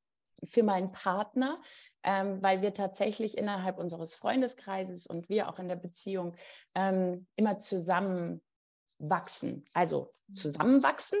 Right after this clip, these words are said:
Speaker 1: und zusammenwachsen. <laughs>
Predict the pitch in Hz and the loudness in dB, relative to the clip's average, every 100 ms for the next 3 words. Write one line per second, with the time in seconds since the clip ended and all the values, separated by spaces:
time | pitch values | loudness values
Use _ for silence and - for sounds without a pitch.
0 | - 269 277 - _ - 196 202 202 170 | 6 8 6 -2 _ -2 2 2 2 2
1 | 202 - - - 254 247 247 208 220 214 | 2 0 -2 4 6 6 6 6 2 0
2 | - | -4